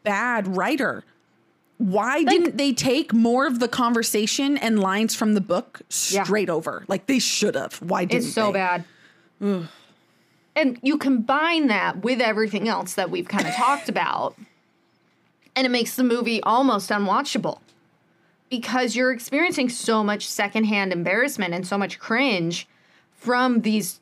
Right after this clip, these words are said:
Speaker 2: terrible actors. I mean, not calling out the actors, but, like,
Speaker 1: Well,
Speaker 2: I don't
Speaker 1: 'cause
Speaker 2: know if it
Speaker 1: again,
Speaker 2: was
Speaker 1: all
Speaker 2: them
Speaker 1: the actors have
Speaker 2: or the
Speaker 1: been really
Speaker 2: director.
Speaker 1: good in other things. So that's why I put all the blame on that director, that screenplay writer, and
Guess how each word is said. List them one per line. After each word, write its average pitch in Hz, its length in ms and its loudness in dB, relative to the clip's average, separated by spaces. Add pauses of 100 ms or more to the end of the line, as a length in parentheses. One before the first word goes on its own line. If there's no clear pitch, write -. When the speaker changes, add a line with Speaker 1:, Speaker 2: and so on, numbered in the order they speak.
(140)
Speaker 2:
terrible 254 1120 2 (480)
actors. 196 680 -2
I 226 60 -6
mean, 220 120 0
not 240 160 0
calling 226 240 -2
out 196 120 -2
the 196 80 -6
actors, 143 440 -6
but, 160 160 -6
like, 165 320 -6 (800)
Speaker 1:
Well, 403 100 0
Speaker 2:
I 214 100 2
don't 214 100 2
Speaker 1:
'cause 208 40 2
Speaker 2:
know 196 80 4
if 196 60 0
it - 40 0
Speaker 1:
again, - 100 4
Speaker 2:
was 226 80 2
Speaker 1:
all 359 140 0
Speaker 2:
them 415 160 4
Speaker 1:
the 440 80 4
actors 427 460 0 (340)
have 294 240 -2
Speaker 2:
or 294 100 4
the 339 140 6
Speaker 1:
been 277 40 6 (120)
really 392 420 2
Speaker 2:
director. 349 260 4
Speaker 1:
good 427 200 4
in 202 220 0
other 269 260 0
things. 269 500 -4
So - 120 -2
that's 381 260 -2
why 247 160 0
I 208 100 0
put 294 340 -4
all 339 160 0
the 381 100 -2
blame 208 580 0
on 190 160 0
that 170 180 -4
director, 311 540 -2 (300)
that - 140 -10
screenplay 320 380 0
writer, 294 360 0
and 196 340 2